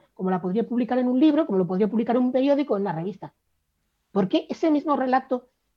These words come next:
si lo publico en un periódico, sí que está protegido por derechos de autor y si lo publico en Twitter no? Por supuesto que está protegido. Es más, yo, mm, tengo,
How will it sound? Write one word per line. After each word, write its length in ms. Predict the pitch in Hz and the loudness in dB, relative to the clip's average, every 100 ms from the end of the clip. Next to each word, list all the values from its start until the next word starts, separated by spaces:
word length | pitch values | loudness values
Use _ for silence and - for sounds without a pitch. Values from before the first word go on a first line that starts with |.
| _ | _
si 140 | - | -2
lo 140 | 240 233 | 0 0
publico 280 | 214 233 226 | 0 0 0
en 80 | |
un 100 | 240 | 0
periódico, 560 | 226 214 226 214 208 190 _ _ | 0 2 2 0 -6 -12 _ _
sí 160 | - | -6
que 80 | 247 | -4
está 200 | 226 240 | -2 -2
protegido 460 | 202 190 190 226 214 | -2 -4 -4 -4 -4
por 120 | 208 | -4
derechos 320 | 214 220 220 | -4 -4 -4
de 60 | 196 | -4
autor 400 | 190 233 220 - _ _ _ | 0 2 0 -2 _ _ _
y 80 | - | -2
si 100 | 254 | 0
lo 120 | 247 | 0
publico 280 | 226 247 233 | 0 0 0
en 80 | 196 | 0
Twitter 300 | 208 180 156 | -2 -4 -6
no? 220 | 135 - _ _ _ _ _ | -10 -14 _ _ _ _ _
Por 160 | 202 175 | -2 -2
supuesto 420 | 180 160 190 311 | -2 -2 2 2
que 60 | 302 | 0
está 160 | 214 190 | -4 -6
protegido. 560 | 143 120 - 226 277 _ _ _ _ _ _ | -8 -12 -10 -6 -6 _ _ _ _ _ _
Es 160 | 247 226 | 4 6
más, 260 | 190 277 - _ _ - | 4 2 -4 _ _ -4
yo, 420 | 151 208 285 - _ _ - | 4 6 6 2 _ _ -10
mm, 520 | 185 175 170 165 165 156 _ - | -6 -6 -8 -10 -10 -12 _ 4
tengo, 400 | 202 202 - | 6 6 2